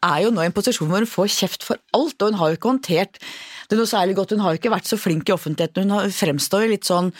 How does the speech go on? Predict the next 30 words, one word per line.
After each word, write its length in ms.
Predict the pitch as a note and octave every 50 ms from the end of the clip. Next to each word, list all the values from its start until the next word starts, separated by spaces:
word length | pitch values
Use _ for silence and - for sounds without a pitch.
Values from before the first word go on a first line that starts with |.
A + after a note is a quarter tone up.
| - - - - - -
sur 480 | - - - - - F3+ E3 E3 E3 -
og 160 | - F#3 F#3+
grinete 560 | F3 G3+ G3+ F#3+ E3 C#3 D#3 G#3+ - - - -
på 140 | G#3+ A3+
en 80 | A3+ A3+
måte. 240 | A3+ A3+ - - F#4 F#4+ D4+ - - - - - - -
Sånn 160 | - - A3+ G#3+
at 160 | G#3+ G#3+ -
hun 260 | A3+ A#3 G#3+ A#3 A3+ F#3
blir 160 | F3+ E3+ G3
en 100 | B3 C4+
veldig 280 | C#4 C#4 G#3+ D#3+ E3+ E3+
takknemlig 420 | - A3+ F#3 - F3+ D#3 D#3+ F3+
hoggestabbe 480 | G#3+ G#3+ D3+ C#3+ C#3+ - - D#3 D#3 F#3
og 80 | G3+ -
får 160 | - E3+ F3+
jo 80 | A#3
mye 320 | B3 C4 B3 G3 F3 G3 G3
juling 320 | A3 G3+ D3+ C#3 C3 C#3
i 20 | D3
sosiale 400 | - F3 - G3 F3+ D#3+ D3+ F3 F3
medier, 320 | D3+ C#3+ - G3+ A#3+ A#3
og 80 | G#3+ A3
noe 160 | G3+ D#3+ D3
av 60 | D3+ G3+
det 80 | A3+
er 80 | E3+ - D#3
jo 60 | - -
helt 220 | C3+ B2+ C3+ D3 C#3
ufortjent. 480 | C3 - - - E3+ E3+ - - -